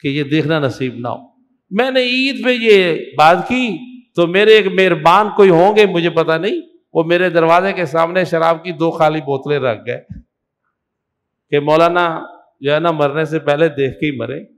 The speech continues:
हमारे ये चिश्ती बाबा बैठे हैं,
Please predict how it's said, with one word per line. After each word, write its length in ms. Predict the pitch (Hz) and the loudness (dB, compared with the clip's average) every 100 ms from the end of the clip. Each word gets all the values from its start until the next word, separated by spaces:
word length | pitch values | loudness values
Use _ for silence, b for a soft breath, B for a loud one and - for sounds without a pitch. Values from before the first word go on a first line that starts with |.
| _ _ _ _ _ _ _ _ _ | _ _ _ _ _ _ _ _ _
हमारे 380 | 139 156 175 180 | -2 2 4 4
ये 160 | 170 160 | 2 0
चिश्ती 320 | 160 160 180 | -4 -4 -2
बाबा 260 | 165 160 165 | 2 4 4
बैठे 320 | 156 147 156 | 2 0 -2
हैं, 260 | 160 147 | -4 -6